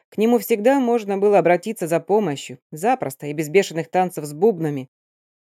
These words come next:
Слышал, один раз он выделил какой-то худородной семье огромные деньги на лечение ребенка. Такие, что мог бы построить личную станцию заново. А еще,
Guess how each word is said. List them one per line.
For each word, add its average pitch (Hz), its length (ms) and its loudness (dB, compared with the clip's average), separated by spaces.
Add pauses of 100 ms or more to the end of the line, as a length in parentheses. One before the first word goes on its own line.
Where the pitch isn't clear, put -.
(160)
Слышал, 247 380 0
один 226 260 2
раз 226 260 2
он 202 120 0
выделил 196 380 0
какой-то 196 400 0
худородной 185 560 2
семье 208 480 -2
огромные 208 580 2
деньги 208 360 0
на 202 80 0
лечение 208 460 -2
ребенка. 214 540 -4 (520)
Такие, 233 380 0
что 196 160 0
мог 220 200 2
бы 214 100 0
построить 214 500 2
личную 208 380 -4
станцию 208 520 -2
заново. 175 440 -2 (420)
А 135 100 -6
еще, 160 480 -2